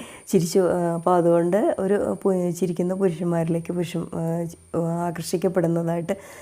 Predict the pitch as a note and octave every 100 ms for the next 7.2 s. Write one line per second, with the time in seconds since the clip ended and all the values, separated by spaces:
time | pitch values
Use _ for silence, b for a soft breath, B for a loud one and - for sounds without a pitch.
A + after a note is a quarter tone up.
0 | B - E3+ E3 E3+ E3+ E3+ F3+ E3+ E3+
1 | E3 E3 E3 G3 - F3 E3 E3 E3 E3+
2 | F3 - B B B B - G3+ G#3+ -
3 | A3+ G#3+ - A#3+ A3+ - A3 G3+ F#3+ F3+
4 | G3 A3 B B - F3+ E3+ E3+ E3+ E3+
5 | E3+ E3+ E3+ E3+ F3 - F3 E3+ E3+ E3+
6 | F3 F3+ - E3+ F3 E3 E3 E3 E3 E3
7 | E3